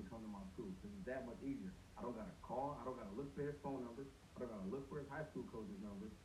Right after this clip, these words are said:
I don't gotta look for his parents' number. I don't have to send him a letter in the mail that's gonna take four days to get there. I can just get on Twitter,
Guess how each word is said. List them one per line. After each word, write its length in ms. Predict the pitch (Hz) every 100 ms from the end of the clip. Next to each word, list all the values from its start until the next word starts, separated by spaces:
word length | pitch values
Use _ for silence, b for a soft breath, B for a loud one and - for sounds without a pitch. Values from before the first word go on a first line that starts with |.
| -
I 40 | 107
don't 100 | 110
gotta 160 | 104 95 104
look 160 | 135
for 80 | 135
his 140 | 135 135
parents' 240 | 131 131 110
number. 300 | 110 101 107 - -
I 80 | -
don't 120 | 107 123
have 100 | -
to 100 | 202
send 160 | 131 139
him 60 | 107
a 60 | 98
letter 240 | 123 147 143
in 40 |
the 60 | 139
mail 240 | 147 151 127
that's 140 | 123
gonna 140 | 120 110
take 160 | 127 123 -
four 160 | 135 135
days 160 | 139 131
to 60 | 120
get 160 | - -
there. 180 | 98 101 - - - - 131
I 60 |
can 140 | 135 120
just 140 | 104 90
get 140 | 113
on 100 | 151 151
Twitter, 240 | 135 143